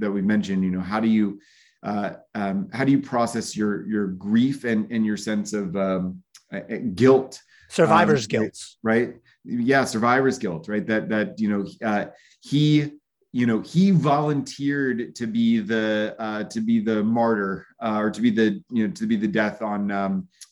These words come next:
Speaker 1: uh, whatever that planet was where they had to get the, uh, um, the
Speaker 2: Vormir.
Speaker 1: the
Speaker 2: Vormir.
Speaker 1: Vormir.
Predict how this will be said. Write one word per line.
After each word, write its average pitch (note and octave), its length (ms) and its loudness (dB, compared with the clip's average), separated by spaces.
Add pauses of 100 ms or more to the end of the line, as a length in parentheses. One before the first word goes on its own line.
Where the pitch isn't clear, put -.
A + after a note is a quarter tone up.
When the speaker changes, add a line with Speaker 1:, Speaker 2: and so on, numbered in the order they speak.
Speaker 1:
uh, G2 380 0 (140)
whatever G#2 260 -2
that G2+ 180 -4
planet G2 340 -2
was F#2+ 480 -2
where G#2 140 0
they G2 80 0
had G2 140 0
to F2 80 -6
get E2+ 200 -4
the, G2 220 0
uh, F#2 220 0 (420)
um, F#2 560 0 (380)
the F#3+ 320 0
Speaker 2:
Vormir. C#3+ 640 4 (420)
Speaker 1:
the C3 60 -14
Speaker 2:
Vormir. E3 600 4
Speaker 1:
Vormir. - 320 2